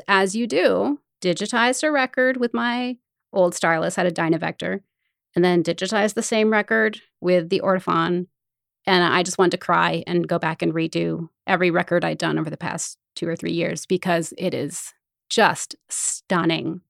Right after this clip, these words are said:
The clarity is unparalleled. And it,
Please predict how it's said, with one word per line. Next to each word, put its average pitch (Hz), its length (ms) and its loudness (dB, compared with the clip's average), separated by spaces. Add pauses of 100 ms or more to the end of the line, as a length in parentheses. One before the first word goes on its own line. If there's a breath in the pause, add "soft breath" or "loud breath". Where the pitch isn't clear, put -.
(160)
The 190 80 2
clarity 214 1040 2
is 170 280 0 (140)
unparalleled. 165 840 2 (100)
And 277 140 0
it, 294 280 -8